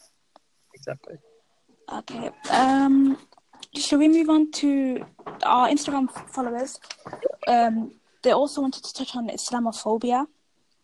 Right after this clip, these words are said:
Speaker 1: Right.
Speaker 2: Um, so, do you have anything?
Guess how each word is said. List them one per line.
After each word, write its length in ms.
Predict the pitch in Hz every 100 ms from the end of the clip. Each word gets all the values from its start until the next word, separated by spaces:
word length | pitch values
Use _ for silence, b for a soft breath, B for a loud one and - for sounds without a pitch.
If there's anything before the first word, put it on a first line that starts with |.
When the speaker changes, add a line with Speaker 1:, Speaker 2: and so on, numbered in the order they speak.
| 147
Speaker 1:
Right. 440 | 131 113 - - _ _ _
Speaker 2:
Um, 640 | - 120 214 208 202 202 - -
so, 460 | - 247 214 208 - _ _ _ _ _ _ _ _ _ _ _ _ _ _ _ _ _ _ _ _ _ _ _ _ _ _ _ _ _ _ _ _ _ _ _ _ _ _ _ _ _ _ _ _ _ _ _ _ - -
do 60 | 226
you 100 | 233
have 100 | 233
anything? 260 | 233 226